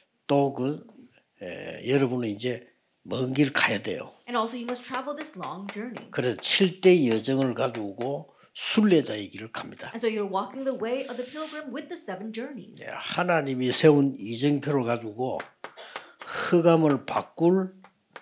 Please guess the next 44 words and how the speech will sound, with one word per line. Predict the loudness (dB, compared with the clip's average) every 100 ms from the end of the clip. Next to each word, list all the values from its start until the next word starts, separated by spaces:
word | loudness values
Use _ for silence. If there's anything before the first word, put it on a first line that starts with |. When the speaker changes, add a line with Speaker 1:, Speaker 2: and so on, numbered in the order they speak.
| _ _ -20 _ -16
Speaker 1:
에, | -12 -10 -8 -2
정복자로 | 4 6 6 2 0 0 0
갑니다. | -4 -12 -12 -6
Speaker 2:
And | -4
you | -2
go | -2 -2
as | -4 -8
a |
conqueror | -8 -8 -4 -6
who's | -4
going | -8 -8 -4
to | -2
overcome | -2 -4 -10 -10
darkness | -6 -6 -6 -10
and | -10
change | -12 -12 -10
your | -10
darkness | -6 -8 -6 -8 -8 -6
with | -2
the | 0
guidepost | 0 -2 -2 -8 -8 -8
that | -8
God | -8 -8
gives. | -12 -14 -16 -14
Speaker 1:
그래, | -10 -6
지금 | -2 0 4 4 4
들어간 | 4 4 2 2
거는 | 2 2 2 -6 _ _ _ _ _ _ _
전부 | 6 8 8 6 4
이렇게 | 0 0
됩니다. | -4 -6 -12 -18 -14
Speaker 2:
And | -6
so | -4
what | -2 -4 -2
goes | -2 -2
in | -6 -4
now | -2 0
will | 0
all | -2 -4 -6 -8
turn | -10
out | -8 -10 -12
like | -12 -10
Speaker 1:
어, |
Speaker 2:
that. | -10